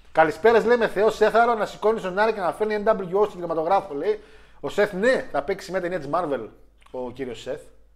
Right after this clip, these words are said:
Σε κα-, σε καλή ταινία της Marvel, η οποία λέγεται New World Order. Το Captain America το επόμενο είναι. Μπράβο στον κύριο Σεθ. "Αφού δεν ήρθε ο Πανάγος με το σιρωτήρι, πάλι καλά", λέει. Forza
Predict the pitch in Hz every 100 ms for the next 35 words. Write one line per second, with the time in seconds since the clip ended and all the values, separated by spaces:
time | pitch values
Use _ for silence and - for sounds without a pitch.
0 | - - - 135 117 131 147 - - -
1 | 139 135 208 220 147 131 120 - 123 120
2 | 131 196 - - - - 139 165 165 160
3 | 147 156 139 151 123 127 143 190 226 -
4 | - - - - - - - 135 147 143
5 | 135 143 135 127 135 123 113 170 202 -
6 | - 120 147 139 110 123 113 107 208 220
7 | - - - - 139 147 208 214 190 180
8 | 165 196 190 190 165 165 139 202 190 180
9 | 165 131 127 127 165 226 226 - - -
10 | 180 170